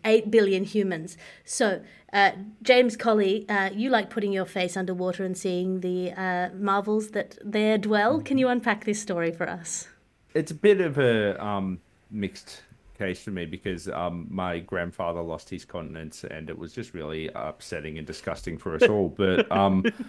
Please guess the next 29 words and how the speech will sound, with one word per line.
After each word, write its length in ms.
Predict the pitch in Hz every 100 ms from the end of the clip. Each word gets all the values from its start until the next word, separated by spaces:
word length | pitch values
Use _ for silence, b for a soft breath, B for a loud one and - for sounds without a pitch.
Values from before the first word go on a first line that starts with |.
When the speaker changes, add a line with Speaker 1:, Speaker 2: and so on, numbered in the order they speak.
| B B _
Speaker 2:
I, 240 | 131 151 -
I've 260 | 139 135 135
fallen 300 | 135 131 120
for 80 |
this 160 | 117 117
before. 440 | - 101 117 110
They 120 | 107 107
just 200 | 117 123
want 140 | 110
me 80 | 101
to 60 |
swim 320 | 95 - 101 95
out 160 | 87
there 120 | 95
so 120 | 92 98
they 100 | -
can 160 | 92
steal 320 | - 117 101
my 160 | 98 87
joggers. 400 | 104 110 113 95
They're 140 | 107
not 340 | 110 123 120 -
getting 300 | 117 104 101
my 180 | 95 92
joggers. 460 | 98 85 - - -
But 260 | 110 - - B B
the 160 | 107 -
idea 600 | - 139 147 131 131 127 -
is 320 | 107 - -